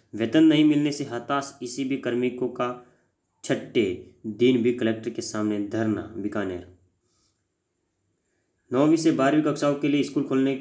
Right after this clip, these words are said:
को हरी झंडी मिली है, ठीक है फ्रेंड्स, हनुमानगढ़। व्याख्याताओं की प्रोफेसर पद पर पदोन्नति की प्रक्रिया शुरू, कोटा।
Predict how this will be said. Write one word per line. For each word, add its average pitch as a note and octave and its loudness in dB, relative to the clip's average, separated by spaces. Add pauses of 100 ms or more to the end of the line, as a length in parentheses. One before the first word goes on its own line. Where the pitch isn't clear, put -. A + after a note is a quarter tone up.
(100)
को C3 0
हरी A#2 0
झंडी B2 0
मिली A#2+ 0
है, A2 4
ठीक A#2+ -4
है C3 2
फ्रेंड्स, C3+ -2
हनुमानगढ़। A#2+ 0 (920)
व्याख्याताओं D3+ 2
की D#3+ 2
प्रोफेसर C#3+ -2
पद - -4
पर C#3+ -2
पदोन्नति C3 -2
की C3+ -2
प्रक्रिया B2 -4
शुरू, B2 -2
कोटा। A2 -4